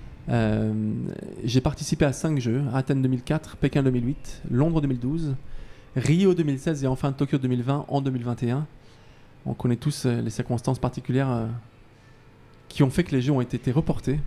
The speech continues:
à cause d'une crise sanitaire, ben, une pandémie, et comme son nom l'indique, qui a touché le monde entier et qui n'a pas épargné le Japon. Les Jeux devaient être organisés, et olympiques et paralympiques. Ils ont été très bien organisés, mais dans des circonstances particulières qui ont nécessité un report parce que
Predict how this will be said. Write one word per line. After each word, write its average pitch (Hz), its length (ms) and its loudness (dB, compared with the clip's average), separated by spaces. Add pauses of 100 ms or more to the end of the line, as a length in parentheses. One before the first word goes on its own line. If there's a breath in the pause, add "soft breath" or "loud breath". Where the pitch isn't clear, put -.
(100)
à - 40 -4
cause 127 140 0
d'une 120 100 -4
crise - 160 -4
sanitaire, 131 400 0
ben, 120 160 -4 (800 soft breath)
une 135 100 2
pandémie, 165 420 4
et 160 60 0
comme 139 160 0
son 147 100 -2
nom 139 80 2
l'indique, 151 180 -2
qui 139 120 0
a 123 220 0 (160)
touché - 240 0
le 127 60 4
monde 151 160 0
entier 147 340 -2 (540 soft breath)
et 147 40 -8
qui - 120 -4
n'a 127 100 2
pas 147 140 4
épargné 139 220 2
le 127 40 2
Japon. 131 300 0 (720 soft breath)
Les 127 180 2
Jeux 143 260 4
devaient 123 280 0
être - 200 -2
organisés, 131 600 0
et 156 100 4
olympiques 139 380 0
et 143 100 -2
paralympiques. 127 540 -2
Ils 127 100 2
ont 120 60 4
été 127 120 -2
très - 160 -2
bien 156 120 4
organisés, 131 320 0
mais 135 100 2
dans 123 60 2
des 117 60 0
circonstances 123 420 -4
particulières 131 480 -2
qui - 80 -6
ont 123 40 -2
nécessité 120 440 -4
un 120 60 0
report 117 280 -4
parce - 160 -4
que 117 220 -2